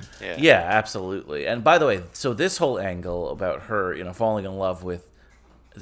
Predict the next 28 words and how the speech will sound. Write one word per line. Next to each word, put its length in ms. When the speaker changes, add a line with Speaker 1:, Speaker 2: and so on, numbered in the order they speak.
Speaker 2:
ha-, 140
have 180
we 220
explained 500
why 520
his 300
name 200
is 140
this? 400
Absid, 460
it's 320
what? 140
Speaker 1:
No, 140
we 140
have 160
not 260
explained 460
it 260
<laughs> 40
because 260
it's 160
tedious. 720
So 220
if 160
you 80
would 180
like 220
to. 240